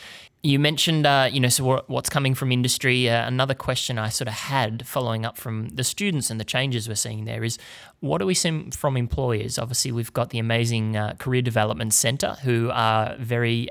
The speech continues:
close to all our recruiters and our industries and all the employers out there. Have we seen changes in their wants and needs over the last year or two? And, and how has that impacted insead?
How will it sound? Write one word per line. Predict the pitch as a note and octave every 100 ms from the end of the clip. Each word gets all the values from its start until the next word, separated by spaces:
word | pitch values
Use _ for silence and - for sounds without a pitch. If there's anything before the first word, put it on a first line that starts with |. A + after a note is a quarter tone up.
| - -
close | - D3 B2+ B2+ - - - _ -
to | C3+
all | - A#2 A#2+
our | A2
recruiters | B2+ - C#3 C3 C#3+ C3 A#2
and | A#2
our | A2 A2+
industries | - C3 B2+ - - A#2+ A#2 A#2+
and | G#2+ - - - - -
all | D3 D3+ D3+ D3+
the | C#3+ C#3
employers | A#2 - C3 A#2 A2
out | A2 B2 A2+
there. | G#2+ G#2 - - - - - - -
Have | F#3 F#3
we | G3
seen | - F3
changes | - C#3+ C#3 B2+ A#2+ - - -
in | A#2+ A2+ G#2+
their | G#2+ A#2 A#2+ A2+
wants | A2+ A#2 C#3+ -
and | B2+ A2+
needs | G#2+ G#2+ A#2+ F3 - - -
over | C3 A#2+
the | A#2+
last | A2+ A2+ A#2+ -
year | A2+ A2 A2
or | G#2+
two? | - D3+ - _
And, | C3 B2 B2 C3
and | B2+
how | B2+ C#3 D3
has | B2
that | A#2 -
impacted | A2 A2 - A#2
insead? | A2 - B2+ C3+